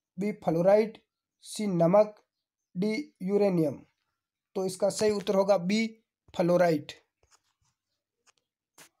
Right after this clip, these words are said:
अगला प्रश्न,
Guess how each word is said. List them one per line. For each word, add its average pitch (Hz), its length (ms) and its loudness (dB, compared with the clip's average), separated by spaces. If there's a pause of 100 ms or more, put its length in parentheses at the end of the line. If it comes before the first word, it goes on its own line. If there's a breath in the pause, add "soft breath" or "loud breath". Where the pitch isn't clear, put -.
(2000)
अगला 185 220 0
प्रश्न, 220 400 0